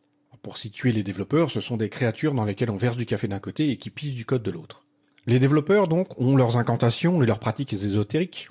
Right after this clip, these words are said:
Combien de fois ai-je entendu que leur machin était tombé en marche ? Ils chérissent la méthode agile qui commence par des rituels. L'informatique est peuplée de fanatiques qui s'étripent pour savoir quel est le meilleur langage, la meilleure techno. Faire un mauvais choix, et c'est le malheur qui s'abattra sur son projet.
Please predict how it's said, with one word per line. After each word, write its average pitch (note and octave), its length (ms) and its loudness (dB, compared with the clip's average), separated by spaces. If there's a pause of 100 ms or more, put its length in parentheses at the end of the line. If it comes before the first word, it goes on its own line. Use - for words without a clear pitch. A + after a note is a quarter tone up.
(220)
Combien F3+ 420 2
de C3 80 4
fois C#3+ 300 2
ai-je A2+ 140 2
entendu A#2 340 -2
que - 80 -2
leur G2+ 120 0
machin G#2+ 280 0
était G#2+ 160 -2
tombé A2 240 -2
en G2 80 0
marche ? - 400 -6 (280)
Ils A#2 80 -4
chérissent A#2+ 380 0
la A2+ 80 0
méthode A2 300 0
agile C#3+ 340 2
qui - 140 -14
commence G2+ 320 -2
par G2+ 120 -6
des G#2 100 -2
rituels. C#3 440 -2 (580)
L'informatique C3 600 2
est A2+ 60 0
peuplée C#3 300 2
de A#2+ 120 4
fanatiques B2+ 440 0
qui - 120 -6
s'étripent D#3+ 400 -4
pour - 120 -14
savoir A#2 280 -2
quel D3+ 160 0
est C#3+ 60 4
le C3 40 2
meilleur A2 220 2
langage, A2 440 -2
la A2+ 120 4
meilleure C3 240 4
techno. - 320 -10 (440)
Faire G2+ 300 -2
un G2 60 0
mauvais A#2+ 320 4
choix, D#3 440 -2
et G2 80 -4
c'est - 140 -6
le F#2 140 -2
malheur C#3 340 2
qui G#2 100 -10
s'abattra G#2 480 -4
sur - 180 -8
son G2+ 120 -8
projet. - 400 -10